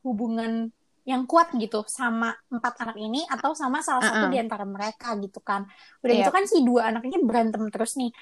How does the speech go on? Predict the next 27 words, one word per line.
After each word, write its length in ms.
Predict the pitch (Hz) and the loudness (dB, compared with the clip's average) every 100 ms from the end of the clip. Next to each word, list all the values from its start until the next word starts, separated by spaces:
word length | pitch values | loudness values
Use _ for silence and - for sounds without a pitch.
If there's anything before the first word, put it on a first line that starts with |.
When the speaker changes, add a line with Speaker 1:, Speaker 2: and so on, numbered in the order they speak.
| - | -14
Speaker 1:
Terus 160 | - - | -6 -2
gue 80 | |
tuh 140 | 311 370 | 2 2
mikirnya 320 | 359 294 349 | 2 -2 -2
kayak, 160 | 359 254 | 4 6
Speaker 2:
Heeh. 160 | 240 | 8
Speaker 1:
"Oh, 80 | 220 277 | 4 0
mungkin 280 | 262 330 | -2 -2
salah 160 | 339 269 | -4 -6
satu 240 | 262 233 | -4 0
dari 160 | 220 220 | 2 2
mereka 480 | 220 214 220 330 349 - _ _ _ | 2 0 2 2 2 -4 _ _ _
anaknya 360 | - 233 - 240 | -2 -2 2 2
bapak 280 | 220 233 208 | 2 2 2
becak 320 | 214 214 226 | 2 0 -2
ini 560 | 247 226 240 285 302 302 | -2 0 2 2 2 0
terus 200 | 285 262 | -2 -2
dikerjain 640 | 240 240 208 220 214 269 | 0 0 2 4 4 2
atau 160 | 269 233 | 2 0
Speaker 2:
Iya, 40 | |
Speaker 1:
gimana 240 | 220 226 202 | 2 2 0
Speaker 2:
iya, 80 | |
Speaker 1:
gitu, 160 | 202 196 | 0 -2
gitu 160 | 202 196 | -2 0
Speaker 2:
iya, 80 | |
Speaker 1:
kan." 60 | 233 | -2
Speaker 2:
iya. 180 | 202 | -4